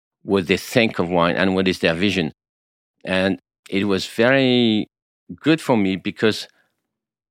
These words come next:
it gave me other visions than my father's vision. So I, I've quickly understood there was not one way to make wine, and you could get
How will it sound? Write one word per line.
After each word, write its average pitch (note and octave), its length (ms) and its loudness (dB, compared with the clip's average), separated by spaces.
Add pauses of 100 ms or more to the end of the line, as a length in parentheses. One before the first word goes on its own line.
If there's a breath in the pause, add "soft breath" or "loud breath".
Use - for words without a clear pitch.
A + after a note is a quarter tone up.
(120)
it - 280 -4
gave C3 200 4
me A#2+ 220 4 (280)
other A#2 200 0
visions A2+ 460 -2
than G#2+ 240 0
my G2+ 180 0
father's A#2+ 420 0
vision. - 360 -12 (240)
So F#2+ 240 -2
I, D2 140 0 (580)
I've - 300 -2
quickly C#3+ 260 2
understood G#2+ 420 2
there G2+ 120 2
was F#2 200 -2
not F#2 260 -2
one F#2 280 0
way F2+ 140 0
to F2 100 -6
make E2 200 -4
wine, D#2 440 -4 (360)
and F2+ 160 0
you F2 60 2
could F2 280 -8
get G#2 280 2